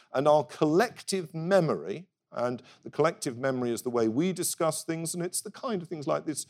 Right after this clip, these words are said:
this museum, this society here. Our collective memory is very important in the way in which we frame our understanding of the world. Now, what one's doing when one's framing one's understanding of the world is, I think, trying to do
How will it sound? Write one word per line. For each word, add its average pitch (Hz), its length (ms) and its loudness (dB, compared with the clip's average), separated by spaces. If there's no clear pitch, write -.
this 143 200 -4
museum, 143 520 -4
this 139 180 -4
society 135 560 -4
here. 175 340 -4
Our 170 160 6
collective 190 680 0
memory 156 420 0
is 135 140 -10
very 202 340 0
important 170 840 2
in 123 100 -8
the 123 60 -4
way 147 420 2
in 135 340 -8
which 139 340 -6
we 143 180 -4
frame 160 840 0
our 135 280 4
understanding 120 920 -4
of 98 140 -14
the 113 60 -12
world. 101 400 -2
Now, 160 120 2
what 214 360 4
one's 196 360 4
doing 143 320 6
when 127 120 -2
one's 131 240 -4
framing 139 500 -2
one's 117 200 -6
understanding 107 720 -4
of 92 140 -12
the 104 60 -4
world 98 420 0
is, 113 120 -8
I 127 140 -2
think, 135 400 -10
trying 156 360 -8
to 156 100 -12
do 127 280 0